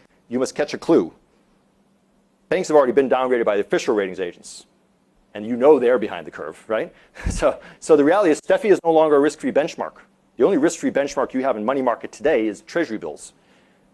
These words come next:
That's a challenge for all of us, but it's also the reality of what the future is going to be. We will lose money on banks. They will fail. They have a life cycle. Okay.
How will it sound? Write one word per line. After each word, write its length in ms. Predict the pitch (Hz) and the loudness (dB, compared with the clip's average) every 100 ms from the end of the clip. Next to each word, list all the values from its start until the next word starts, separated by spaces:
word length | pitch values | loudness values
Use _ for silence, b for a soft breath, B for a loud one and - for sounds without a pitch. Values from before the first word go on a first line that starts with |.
| _ - _ _ _ _ | _ -18 _ _ _ _
That's 100 | 180 | -12
a 40 | |
challenge 400 | - 180 160 139 | -6 -4 -4 -2
for 80 | 139 | 2
all 160 | 156 127 | 4 4
of 80 | |
us, 180 | 117 - | 2 -4
but 220 | - 135 | -2 0
it's 220 | 123 - - | 0 -4 0
also 320 | 151 - 139 | 0 2 0
the 80 | 123 | 2
reality 420 | 120 143 139 113 | 2 4 2 2
of 80 | 107 | -2
what 140 | 123 | -4
the 60 | - | -8
future 440 | 156 151 131 117 | -12 -8 -4 -4
is 160 | 120 101 | -4 -6
going 220 | 120 107 | -6 -6
to 60 | |
be. 180 | 92 151 80 | -6 -8 -6
We 140 | 117 | -4
will 160 | 127 120 | 0 0
lose 220 | 170 131 | 0 -2
money 240 | 135 170 | -4 -2
on 100 | 135 | -4
banks. 360 | 135 190 - - | -2 -4 -6 -10
They 140 | 113 113 | -6 -2
will 160 | 147 | -2
fail. 360 | - 160 110 - b b - | 0 0 -2 -6 b b -14
They 80 | 107 | -6
have 140 | 139 | -2
a 40 | |
life 140 | 131 143 | -2 -2
cycle. 320 | - 85 - _ _ b b b b _ _ _ | -6 -12 -14 _ _ b b b b _ _ _
Okay. 140 | - | -20